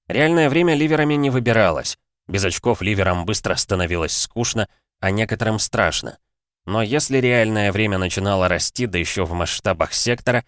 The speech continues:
это был очень плохой знак. Меньше времени в цифре, больше времени в реале. А что ливеру делать в реале? Для чего ему быть в реале? «А что медики?» «У них тоже все ровно»,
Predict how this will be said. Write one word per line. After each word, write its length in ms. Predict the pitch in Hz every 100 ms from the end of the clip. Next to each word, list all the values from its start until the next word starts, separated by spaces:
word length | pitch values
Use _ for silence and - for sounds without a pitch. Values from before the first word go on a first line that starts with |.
| _ _ -
это 180 | 120
был 220 | 113 123 -
очень 320 | 135 - 143
плохой 400 | 139 131 - 90
знак. 360 | 76 78 60 - _ _ _ _
Меньше 340 | 101 104 92 92
времени 360 | 92 90 85
в 80 | -
цифре, 400 | - 117 123 123 _ _ -
больше 320 | 101 127 139
времени 380 | 107 104 104 101
в 40 |
реале. 380 | 104 101 87 82 _ _ -
А 100 | 110
что 320 | - - 127
ливеру 380 | 92 110 107 104
делать 400 | 90 90 82 -
в 40 |
реале? 400 | 87 92 76 55 - _ _ _
Для 220 | - 98
чего 340 | 95 101 92 120
ему 280 | 98 104 95
быть 260 | 120 131
в 60 | 92
реале? 420 | 80 76 58 - _ _ _ _ _ _ _ _ _
«А 120 | 82
что 200 | - 113
медики?» 460 | 104 101 113 117 120 _ _ _ _ _ -
«У 60 | 117
них 200 | 113 -
тоже 220 | - 107
все 240 | - 123
ровно», 300 | 120 85 82